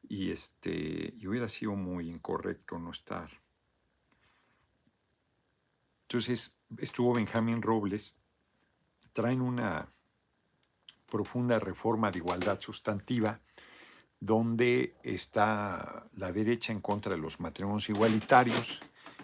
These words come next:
el, la, el derecho de la mujer a su libre sexualidad, a decidir sobre su cuerpo, y meten las compañeras,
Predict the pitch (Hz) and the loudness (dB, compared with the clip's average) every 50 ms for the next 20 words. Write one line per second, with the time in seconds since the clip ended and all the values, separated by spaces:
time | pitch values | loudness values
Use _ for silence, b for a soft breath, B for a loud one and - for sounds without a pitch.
0 | - - - - - - 90 80 73 78 78 78 78 80 82 82 90 98 104 107 | -14 -12 -12 -10 -10 -10 -8 -4 -4 -2 -2 -2 -2 -4 -4 -4 -4 -2 -2 -2
1 | 107 - - 101 87 85 87 87 - - - 104 98 98 82 - - - 90 82 | 0 0 -2 -2 -2 -4 -6 -8 -6 -2 -2 0 2 0 0 -2 -4 -6 -6 -4
2 | 90 104 104 101 101 - - - - - 92 87 92 98 101 104 98 87 - - | -2 0 0 0 0 -2 -6 -8 -6 -4 -4 -2 0 2 2 2 0 -2 -2 -4
3 | 95 90 - - - 101 101 101 - - 110 - - 127 127 120 117 - 123 123 | -4 -4 -4 -4 -4 -4 -2 -4 -4 -6 -8 -2 2 2 2 2 2 0 -2 -2
4 | 120 B B B B B B B B B B B _ _ - 127 127 151 165 175 | -2 B B B B B B B B B B B _ _ -2 0 2 2 0 0
5 | 165 - - 156 147 139 135 - - 139 131 110 - 135 135 139 139 139 135 135 | -2 -2 -4 -2 -2 -2 -4 -4 -4 -4 -4 -2 -2 -2 -2 -2 -4 -4 -4 -4
6 | 131 - - - | -4 -4 -8 -10